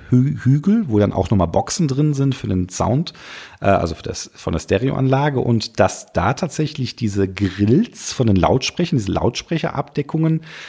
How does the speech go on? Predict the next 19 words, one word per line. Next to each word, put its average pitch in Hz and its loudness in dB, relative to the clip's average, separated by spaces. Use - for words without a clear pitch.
ähm, 120 4
da 117 2
sich 110 -6
der 95 2
Wind 127 2
drin 143 4
gefangen 165 -2
hat - -6
und 120 0
das - 0
dann 196 0
dafür 180 0
verantwortlich 151 -2
war, 131 2
dass 131 2
da 135 0
auf 131 -2
einmal 131 0
dieses 120 -4